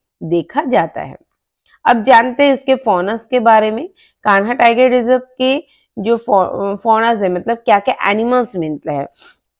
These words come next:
यहाँ पे ज्यादातर मिलते हैं बंगाल टाइगर, इंडियन लेपर्ड, ढोले, स्लॉथ बेयर, बंगाल फॉक्स और इंडियन जैकल।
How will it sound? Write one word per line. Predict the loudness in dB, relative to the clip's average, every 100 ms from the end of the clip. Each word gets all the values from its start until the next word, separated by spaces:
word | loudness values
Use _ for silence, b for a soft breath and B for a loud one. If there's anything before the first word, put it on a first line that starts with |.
| _ _ _ -2
यहाँ | 2 2 4
पे | 2 2 B B 0
ज्यादातर | 4 4 4 2 0
मिलते | 0 -2 -2
हैं | 0 0
बंगाल | 0 0 2 4 2
टाइगर, | 4 4 4 4 2 2 -4 B B _ _
इंडियन | -2 0 2 4 4
लेपर्ड, | 4 2 2 4 4 4 -2 _ _ _ _
ढोले, | -12 -6 2 4 4 4 2 -2 _ _ _ _ _
स्लॉथ | _ 2 4 4 2
बेयर, | 0 4 6 4 0 _ _ _ _ -10
बंगाल | -2 0 4 6 6
फॉक्स | 4 4 4 0 _ b b -2
और | 2 2 0 -8
इंडियन | -4 0 2 0
जैकल। | 0 -2 -4 -8 -14